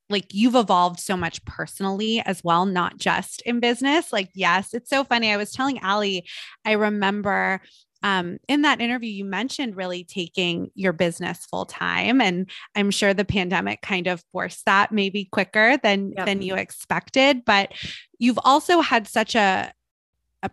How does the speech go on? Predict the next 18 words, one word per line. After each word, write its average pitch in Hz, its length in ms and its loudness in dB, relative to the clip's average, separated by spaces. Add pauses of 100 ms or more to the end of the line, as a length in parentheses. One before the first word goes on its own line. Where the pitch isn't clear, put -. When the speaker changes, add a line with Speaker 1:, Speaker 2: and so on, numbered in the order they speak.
Speaker 1:
personal 190 840 2 (720)
wellness 226 720 2
evolution 185 540 -6
as 175 200 -6
well. 180 440 4
I 190 100 -2
think, 180 240 -6
like, 180 200 -6
breaking 185 320 -2
up 170 120 -2
with 180 180 -4
diet 262 320 4
culture 220 400 -2
and 185 220 0 (140)
all 214 200 4
of 226 100 -2
this 190 180 -4
stuff 180 260 -4